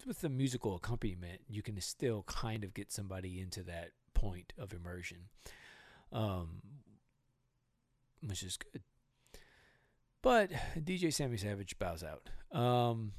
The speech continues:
last part of the episode, I'm gonna go ahead and talk a bit about what I've been playing. But if y'all are, wanna shout out, um, Who's Next G E, uh, Facebook, Instagram, whenever they're not broken, you can go there.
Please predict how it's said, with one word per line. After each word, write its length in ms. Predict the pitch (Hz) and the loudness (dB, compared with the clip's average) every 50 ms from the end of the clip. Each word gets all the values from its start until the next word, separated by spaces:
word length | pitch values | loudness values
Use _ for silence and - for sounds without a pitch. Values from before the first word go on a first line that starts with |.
| - - - _ _ _ _ - 165 - | -12 -16 -20 _ _ _ _ -12 -2 4
last 300 | 160 131 131 123 117 - | 6 6 8 8 6 6
part 220 | - 123 113 110 107 | 6 6 6 4 4
of 60 | 98 | 2
the 120 | 101 101 | 0 0
episode, 680 | 101 101 - - - - 117 107 107 107 107 110 107 | 0 -2 -2 0 0 0 2 2 2 2 2 2 0
I'm 180 | 104 104 104 104 | 0 -2 -4 -2
gonna 260 | 95 - 98 98 101 | -2 -2 -2 -2 -2
go 120 | 95 - 101 | -2 -2 0
ahead 160 | 92 95 98 | 0 0 0
and 100 | 95 92 | -2 -2
talk 260 | - - 98 92 - | -2 -2 -2 -2 -2
a 40 | 92 | -4
bit 220 | 92 - 110 104 | 0 0 2 2
about 420 | 101 98 101 98 95 92 95 92 - - - - - | 0 0 0 0 0 0 -2 -2 -4 -8 -10 -8 -4
what 160 | - 104 98 | -2 0 0
I've 80 | 98 95 | 0 0
been 100 | 92 85 | 0 2
playing. 460 | - - - 92 92 107 147 180 202 - - - - - - - - - - - | 2 2 2 2 2 0 0 0 -2 -4 -12 -18 -20 -20 -20 -20 -20 -20 -2 4
But 340 | - 139 120 113 123 - - - - - - | 6 8 8 8 6 4 2 -4 -10 -6 -2
if 180 | - 135 - - | 0 2 4 6
y'all 240 | 139 131 131 135 131 | 6 8 10 10 12
are, 380 | 127 123 120 120 117 117 113 - - - - _ _ _ - | 12 12 10 10 8 6 4 0 -6 -14 -20 _ _ _ -8
wanna 260 | - 131 113 123 127 135 | -2 2 4 4 6 6
shout 260 | - - 127 113 110 | 6 6 6 6 6
out, 300 | 107 113 135 151 - - - | 6 6 4 4 2 -2 0
um, 500 | 127 110 110 104 101 98 98 95 92 90 - - - - - - - - - - - | 2 4 4 4 4 2 0 -2 -4 -6 -8 -12 -16 -18 -20 -20 -20 -20 -18 -10 -2
Who's 240 | - 113 120 117 110 | 2 2 4 4 4
Next 240 | 110 107 107 - - | 2 0 0 0 -2
G 140 | 107 104 101 | -4 -4 -2
E, 320 | 98 104 110 131 147 139 - - - - - | 0 0 0 0 0 -2 -6 -14 -16 -10 -6
uh, 200 | 101 87 87 87 | -6 -4 -4 -4
Facebook, 480 | - - 107 95 - - 110 98 92 - | -2 -2 0 0 0 0 0 0 0 0
Instagram, 560 | 95 92 - - - 101 104 110 117 127 131 117 120 | -2 -2 -2 -2 -2 0 0 2 2 2 0 0 -2
whenever 320 | 120 104 98 95 90 95 | -2 0 0 0 0 0
they're 120 | 95 95 95 | -2 0 0
not 220 | 95 95 98 101 | -2 -2 -2 0
broken, 460 | - 104 113 120 - 160 156 151 147 | 0 2 2 2 2 0 0 0 0
you 160 | 131 107 104 - | 0 0 -2 -2
can 180 | - 92 95 | -2 -4 -2
go 220 | 92 98 98 98 95 | -2 0 0 2 4
there. 320 | 117 135 151 160 175 - | 6 6 8 6 4 2